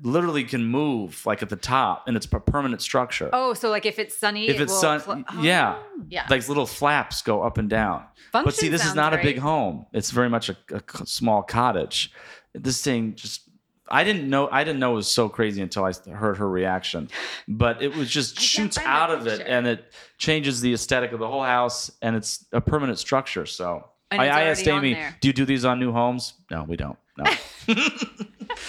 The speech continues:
Speaker 1: We don't. They, apparently, you design new homes so you
Speaker 3: Oh,
Speaker 1: don't need
Speaker 3: gosh.
Speaker 1: things like that.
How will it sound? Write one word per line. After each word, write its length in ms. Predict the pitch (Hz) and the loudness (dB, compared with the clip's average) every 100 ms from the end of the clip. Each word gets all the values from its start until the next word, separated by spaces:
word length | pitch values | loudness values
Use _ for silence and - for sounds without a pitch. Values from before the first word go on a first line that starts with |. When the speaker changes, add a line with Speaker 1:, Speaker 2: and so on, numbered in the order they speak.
| 381 - | -8 -4
Speaker 1:
We 100 | 147 | 0
don't. 220 | 156 160 139 | 2 0 0
They, 120 | 160 | -2
apparently, 320 | 135 196 180 156 | 2 0 2 -2
you 60 | |
design 420 | 139 123 127 131 | -2 0 2 2
new 140 | 117 117 | 2 0
homes 320 | 113 107 - | 0 -2 0
so 100 | 110 | 0
you 80 | 98 | 0
Speaker 3:
Oh, 40 | |
Speaker 1:
don't 200 | 104 104 | 0 0
need 100 | 98 95 | -2 -4
Speaker 3:
gosh. 160 | - | -4
Speaker 1:
things 240 | 98 90 82 | -4 -4 -4
like 220 | 76 - | -6 -6
that. 260 | 71 53 | -10 -10